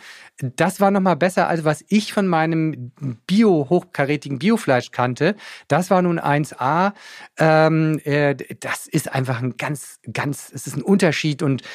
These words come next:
äh, das muss man ja auch nicht jeden Tag essen, aber man muss auch nicht so viel davon essen. Ich habe es mit meiner, mit meiner Lebensgefährtin geteilt. Also, äh, wir, wir sollten da schon mehr auf Qualität achten und das, äh, kommt uns und unserer Gesundheit auch zugute.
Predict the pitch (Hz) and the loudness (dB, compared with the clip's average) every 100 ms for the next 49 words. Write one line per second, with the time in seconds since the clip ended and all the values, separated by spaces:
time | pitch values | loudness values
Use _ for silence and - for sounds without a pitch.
0 | - - 139 123 - 170 160 151 139 139 | -14 -4 0 2 2 2 4 4 4 0
1 | 123 135 127 156 160 151 - 135 131 135 | 0 0 0 0 2 0 2 2 4 4
2 | 139 156 127 139 127 - 170 165 139 139 | 4 2 0 -2 -2 2 4 4 2 0
3 | 131 127 135 123 117 123 120 123 117 - | 0 -2 -2 -2 0 -2 0 0 0 -2
4 | - - - - 127 127 123 120 131 - | -18 -20 -16 -2 2 4 4 2 0 0
5 | 120 - 117 117 117 - 120 127 123 - | -2 0 0 0 -4 -2 0 0 0 -6
6 | - _ 151 170 - _ - - - 160 | -16 _ -2 -2 -4 _ -10 -8 0 2
7 | 180 175 165 202 214 175 151 - 190 226 | 4 6 6 4 4 2 0 2 4 6
8 | 233 165 160 185 170 - - 147 139 160 | 4 2 4 4 4 0 -2 0 0 0
9 | 165 - 139 - 151 135 120 139 175 - | 0 0 -6 -4 -2 -2 0 0 -2 -8
10 | - 143 131 151 151 165 196 - - 156 | -2 -2 0 0 2 4 4 2 -2 -2
11 | 185 156 139 147 156 131 - - 131 131 | 2 0 2 0 0 -2 -4 -4 -2 -2
12 | 92 | -6